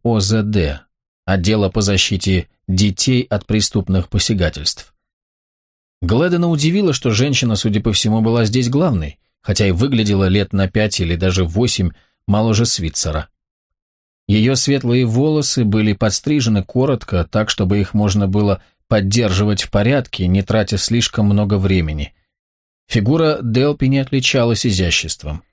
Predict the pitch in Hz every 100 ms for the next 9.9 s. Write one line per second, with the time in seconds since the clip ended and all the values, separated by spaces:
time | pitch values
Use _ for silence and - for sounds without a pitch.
0 | _ _ _ - 123 120 113 110 113 110
1 | 98 107 110 110 - 110 104 110 107 107
2 | 101 - 117 101 101 - 104 107 110 101
3 | - 98 101 110 - 104 104 104 139 -
4 | 73 - 87 101 90 98 120 107 101 95
5 | 95 82 - 110 101 92 113 95 90 98
6 | 92 101 95 - 71 - _ _ _ _
7 | _ _ _ _ - 85 110 147 151 143
8 | 127 131 120 - 120 113 135 123 - 107
9 | 110 110 107 104 113 107 98 -